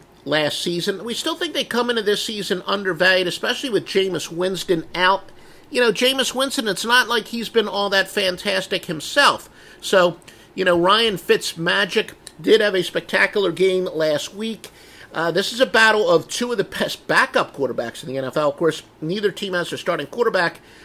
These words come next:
but Nick Foles against Ryan Fitzpatrick, both are experienced as starters. Um, wide receiver Deshaun Jackson has been upgraded to probable for Tampa. Five catches in week one, a hundred and six the previous two years, so that's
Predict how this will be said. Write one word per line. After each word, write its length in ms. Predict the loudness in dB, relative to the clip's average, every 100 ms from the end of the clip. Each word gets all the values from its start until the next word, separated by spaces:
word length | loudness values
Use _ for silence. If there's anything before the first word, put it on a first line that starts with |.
| -4
but 140 | -2 0
Nick 180 | -4
Foles 340 | -2 2 2 2
against 300 | -2 -4 -2
Ryan 300 | 0 0 0
Fitzpatrick, 640 | -4 -4 -2 -2 -4 0
both 260 | 2 2 0
are 180 | 0 0
experienced 840 | -2 -6 -6 -2 0 0 -2 -6
as 320 | -10 -8 -8
starters. 640 | -10 -6 0 2 4 0 -2 -12 -20 -20 -20 -6
Um, 380 | 0 2 0 -4 -18 -20 -12
wide 260 | 2 4 4
receiver 340 | 0 -2 -2
Deshaun 420 | -4 -2 0 0 2
Jackson 380 | 2 2 0
has 200 | -2 -4
been 140 | -4 -2
upgraded 440 | -2 0 0 0
to 80 | -6
probable 680 | -8 -8 0 2 0 -4 -10 -16 -20 _ -20 -20
for 420 | -12 -6 -4 -6 -8
Tampa. 320 | -6 -4 -4
Five 300 | -4 -4 -2
catches 360 | -4 -6 -6 -6
in 120 | -4
week 200 | -6 -4
one, 240 | -4 -4 -4
a 60 |
hundred 200 | -4 -4
and 100 | -4
six 200 | -6 -6
the 40 | -6
previous 300 | -6 -4 -6
two 140 | -8
years, 240 | -4 -4
so 80 | -4
that's 320 | -2 -4 -4